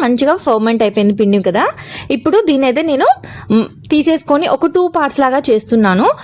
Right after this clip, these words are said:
అంటే ఒక పార్ట్ ఏమో బ్రెడ్ చేస్తున్నాను, ఇంకో పార్ట్ ఏమో బన్స్ లాగా చేస్తున్నాను. ఇప్పుడు ఒక పార్ట్ తీసుకొని ఇందులో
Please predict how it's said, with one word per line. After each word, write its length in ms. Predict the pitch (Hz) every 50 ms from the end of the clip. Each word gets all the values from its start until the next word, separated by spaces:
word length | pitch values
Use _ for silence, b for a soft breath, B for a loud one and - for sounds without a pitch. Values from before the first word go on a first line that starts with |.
| B B B B
అంటే 320 | 240 262 269 302 403 - -
ఒక 140 | 240 240 285
పార్ట్ 300 | - - 269 262 269 277
ఏమో 120 | 294 311 330
బ్రెడ్ 380 | 240 214 233 240 220 226 - 302
చేస్తున్నాను, 440 | 277 - - 254 247 240 240 277
ఇంకో 300 | 339 - 247 247 240 285
పార్ట్ 240 | - - 254 233 214
ఏమో 140 | 226 247 330
బన్స్ 380 | 262 208 214 208 220 240 202 254
లాగా 180 | 240 220 233
చేస్తున్నాను. 680 | 214 214 196 185 - - 208 196 196 185 180 208 349 539 - B B B B B B B B - - - - - - - - - - -
ఇప్పుడు 320 | 302 - - 370 403 508 719 740 740 - - - - - - - - - - - - - - - -
ఒక 120 | 254 240 -
పార్ట్ 400 | - - 285 262 277 285 - -
తీసుకొని 480 | 320 302 294 - - 277 254 269 370 -
ఇందులో 380 | - 262 269 277 269 302 311